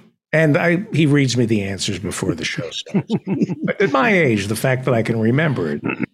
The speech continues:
Speaker 1: is, uh,
Speaker 2: I wrote these in January. I don't even fucking remember 'em. <laughs>
Speaker 1: Has it been that long? Jesus.
Speaker 2: Yeah.
Speaker 1: Oh, my God.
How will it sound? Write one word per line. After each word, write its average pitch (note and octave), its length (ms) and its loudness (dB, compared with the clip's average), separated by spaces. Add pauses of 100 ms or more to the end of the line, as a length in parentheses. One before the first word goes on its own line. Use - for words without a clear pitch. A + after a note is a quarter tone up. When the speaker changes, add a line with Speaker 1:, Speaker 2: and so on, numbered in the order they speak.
(260)
Speaker 1:
is, D#2 340 -4
uh, D3+ 60 -2
Speaker 2:
I D#3+ 120 4
wrote F#3 220 6
these E3+ 180 6
in D3+ 120 6
January. A#2 640 4
I A#2+ 180 2
don't D#3+ 140 4
even A2 220 0
fucking A#2+ 240 -2
remember A#2+ 320 0
'em. D#3 100 4
<laughs> D3+ 220 0
Speaker 1:
Has D3 140 2
it F3 120 4
been D#3+ 120 4
that F#3 320 4
long? G3+ 380 2
Jesus. B2+ 400 -2
Speaker 2:
Yeah. E3 240 2 (580)
Speaker 1:
Oh, F3 120 -2
my D#2 180 -2
God. D2 400 -4